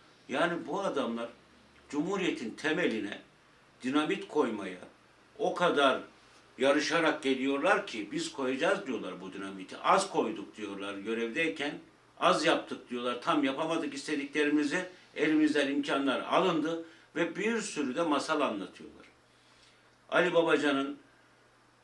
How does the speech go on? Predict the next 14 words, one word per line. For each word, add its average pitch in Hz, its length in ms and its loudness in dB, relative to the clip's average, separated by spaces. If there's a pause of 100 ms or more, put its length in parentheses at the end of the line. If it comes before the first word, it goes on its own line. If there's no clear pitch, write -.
(280)
kurumlar 156 560 4
vergisini 120 520 0
yüzde 147 320 0
yirmiye 135 520 0
düşürdüğünü, 113 560 -8
zenginden 143 680 0
vergi 127 300 0
almak 123 360 -2
istemediğini, 117 760 -4 (480)
bu 165 160 2
özelleştirmelerin 139 1080 0
hepsinde 123 840 -2
parmağının 135 680 2
olduğunu 127 720 2